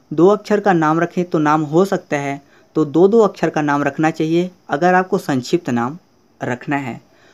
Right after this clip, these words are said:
तो दो दो अक्षर का नाम रखना चाहिए अगर आपको संक्षिप्त रखना है। तो दो दो से हो गया बाईस और संक्षिप्त से हो गया संक्षिप्त नाम। तो भाग बाईस में किसका वर्णन है दोस्तों? संक्षिप्त नाम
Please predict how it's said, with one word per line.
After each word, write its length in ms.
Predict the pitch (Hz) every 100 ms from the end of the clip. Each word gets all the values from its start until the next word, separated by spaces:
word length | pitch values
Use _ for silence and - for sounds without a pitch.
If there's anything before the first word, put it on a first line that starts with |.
| _
तो 80 | 151
दो 220 | 135 170
दो 100 | 196
अक्षर 320 | 214 - 208
का 100 | 196
नाम 200 | 180 170
रखना 240 | 175 180 190
चाहिए 220 | 185 185
अगर 140 | 180
आपको 220 | 180 180 180
संक्षिप्त 440 | 151 139 208 202
रखना 280 | 170 160 147
है। 200 | 147 147 _ - _
तो 80 | 156
दो 180 | 147 196
दो 140 | 214
से 120 | 196 170
हो 140 | 147
गया 160 | 143 135
बाईस 400 | 139 147 160 - _ -
और 100 | 165
संक्षिप्त 480 | - 165 - 226 190
से 160 | 175
हो 120 | 139
गया 200 | 127 135 139
संक्षिप्त 560 | - 139 131 185 180 202 - _ _ _
नाम। 420 | 123 123 120 117 - _ _ _ _
तो 80 | 147
भाग 280 | 123 - 151
बाईस 300 | 147 147 170
में 100 | 170
किसका 280 | 165 143 170
वर्णन 220 | 165 170
है 100 | 175
दोस्तों? 400 | 170 165 - 175 175 _ _ _ -
संक्षिप्त 460 | 143 139 190 185
नाम 360 | 160 165 147